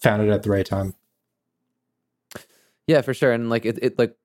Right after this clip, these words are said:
Speaker 2: I mean, insofar as, like, Colin is describing this to me as somebody who has no experience with Shantae specifically, um, it feels like it, it is a gift. Like, it feels like Shantae itself is willing to give itself to you. And, like, it's there to, like,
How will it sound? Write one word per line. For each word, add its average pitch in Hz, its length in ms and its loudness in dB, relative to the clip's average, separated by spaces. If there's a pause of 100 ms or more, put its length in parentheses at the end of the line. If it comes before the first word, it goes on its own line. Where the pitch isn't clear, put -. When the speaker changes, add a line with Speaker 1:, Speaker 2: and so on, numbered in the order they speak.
(360)
Speaker 2:
I 117 60 -2
mean, 113 160 -2
insofar 131 420 2
as, 107 80 0
like, 98 140 -2
Colin 101 300 -2
is 98 220 -8
describing 110 500 0
this 98 160 -8
to - 80 -10
me 95 180 0
as 92 120 -2
somebody 95 280 -4
who 98 100 -2
has 92 160 -4
no 92 200 -4
experience 95 440 -4
with 95 100 -8
Shantae 95 340 -4
specifically, 92 640 -4 (420)
um, 92 380 -4 (320)
it 151 100 2
feels 220 240 4
like 208 220 2
it, 113 200 -8
it 160 120 4
is 180 140 8
a 123 60 0
gift. - 420 -8 (220)
Like, 117 120 0
it 123 100 0
feels 160 140 2
like 165 100 0
Shantae 143 440 0
itself 113 460 0
is 110 280 0
willing 120 260 0
to 110 80 -6
give 117 220 0
itself - 380 0 (280)
to 120 160 2
you. 95 360 -4
And, 113 160 0
like, 110 140 -2
it's 113 160 -6
there 156 220 2
to, 160 140 0
like, 107 280 0